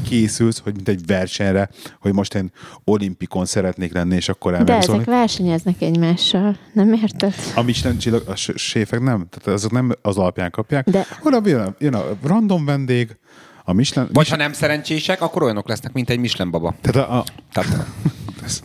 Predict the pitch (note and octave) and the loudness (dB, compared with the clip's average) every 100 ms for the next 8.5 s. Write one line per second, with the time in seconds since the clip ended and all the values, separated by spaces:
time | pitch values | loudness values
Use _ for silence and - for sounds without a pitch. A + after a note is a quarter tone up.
0 | - - - G2+ G2+ A2+ B2 - B2 A2+ | -12 -14 -6 0 2 2 0 -2 -2 0
1 | G2+ F#2+ F#2 D#3+ D3+ - - - B2 A2 | 2 0 0 2 2 -2 -8 -6 -2 2
2 | A#2+ B2+ C#3+ B2 C#3 B2+ A2 C3 C#3 G#2+ | 2 2 0 2 2 2 -2 0 0 0
3 | G#2 - D3 G#2 D3 A2+ G#2 B2+ A#2+ G#2 | -4 -2 0 2 2 2 0 0 2 2
4 | G2 F#2+ - G#2 - - D#3+ - F3 E3+ | 2 -2 -6 -8 -4 0 0 -2 -4 0
5 | F#3 F3+ G3+ F#3+ _ _ _ - - - | 0 2 2 0 _ _ _ -20 -20 -20
6 | - - - - _ - G2+ F#2+ E2+ G2+ | -20 -20 -20 -20 _ -2 -2 -2 -2 0
7 | F3 C3 G#2+ - - - - - - - | 2 2 0 -4 -8 -10 -14 -16 -8 2
8 | A#3 D#3 A2+ - G2 | 2 2 -2 -4 -2